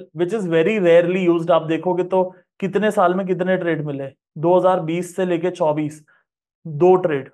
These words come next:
सिर्फ दो ट्रेड, but दोनों ट्रेड की पावर आप देख चुके हो कि ये कैसा चला है। So it's very rare occasion के यहाँ पे आपको ट्रेड मिलेगा,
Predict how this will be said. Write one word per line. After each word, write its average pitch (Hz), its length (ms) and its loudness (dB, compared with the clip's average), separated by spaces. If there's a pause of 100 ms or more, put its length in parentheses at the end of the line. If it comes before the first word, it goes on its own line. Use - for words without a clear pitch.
(140)
सिर्फ 190 420 0
दो 165 180 2
ट्रेड, 139 360 -6
but 165 180 2
दोनों 175 360 0
ट्रेड 170 260 -4
की 185 100 -8
पावर 165 400 0
आप 165 120 2
देख 151 240 -8
चुके 151 240 -12
हो - 200 -6 (360)
कि 165 80 -4
ये 160 100 0
कैसा 160 420 -4
चला 143 400 -8
है। - 220 -20
So - 100 -6
it's 185 220 0
very 180 360 2
rare 180 340 6
occasion 180 460 -2
के 190 80 -2
यहाँ 160 220 0
पे 170 80 2
आपको 165 260 0
ट्रेड 165 300 -2
मिलेगा, 160 520 0